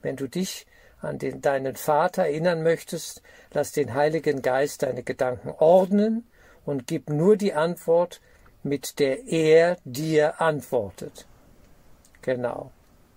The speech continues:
genau, ja. Also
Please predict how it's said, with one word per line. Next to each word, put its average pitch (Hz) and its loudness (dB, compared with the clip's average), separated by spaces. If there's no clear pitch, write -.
genau, - -8
ja. - -12
Also - -8